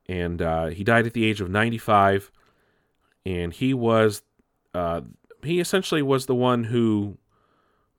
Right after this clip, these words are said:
the head of the Tolkien estate. He finished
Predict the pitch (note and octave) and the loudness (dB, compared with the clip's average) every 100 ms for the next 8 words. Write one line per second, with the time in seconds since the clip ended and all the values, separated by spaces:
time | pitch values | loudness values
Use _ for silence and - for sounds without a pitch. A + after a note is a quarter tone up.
0 | _ _ - A2 - C#3+ C3+ A2 - A2 | _ _ -6 -6 0 2 2 0 2 0
1 | - F#2+ - - - - G#2+ - C3+ C#3 | 0 -6 -2 -4 -4 -6 -8 0 2 2
2 | C#3+ - | 0 -10